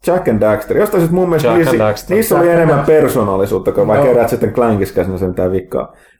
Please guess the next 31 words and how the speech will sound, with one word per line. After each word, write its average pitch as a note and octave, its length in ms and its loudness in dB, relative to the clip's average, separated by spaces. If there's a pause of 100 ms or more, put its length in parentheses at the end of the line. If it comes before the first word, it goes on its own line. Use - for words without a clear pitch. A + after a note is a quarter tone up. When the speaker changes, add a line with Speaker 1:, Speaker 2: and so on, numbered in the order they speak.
(160)
Speaker 1:
Android E3+ 500 2
vai A2+ 280 4
ios? E2 380 0
Pit-, G2+ 80 -2
Speaker 2:
ios. A2+ 460 2
Speaker 1:
Apple D3 220 2
all A#2 240 2
the G2+ 100 2
way. F2+ 320 2
Speaker 2:
Kyllä. A2 400 0 (580)
<laughs> G#3+ 580 -4
Vaikka D3 300 -2
olisi B2 160 -4
kuinka A#2 340 0
huono. A#2 340 -4 (420)
Speaker 3:
ios, D3+ 400 2
mutta D3 280 0
en D#3 80 2
mä C#3+ 100 2
edes C3+ 180 0
pidä - 260 -4 (100)
Speaker 1:
Joo. A2+ 140 2
Speaker 3:
siitä. - 160 -6 (400)
Speaker 1:
<laughs> - 420 -8
Chrome G#3 360 2
vai B2+ 180 4
Firefox? A2+ 960 0
Ei C3 220 4
vaan C3+ 200 2
Explorer. C3 720 2
<laughs> D3 40 -2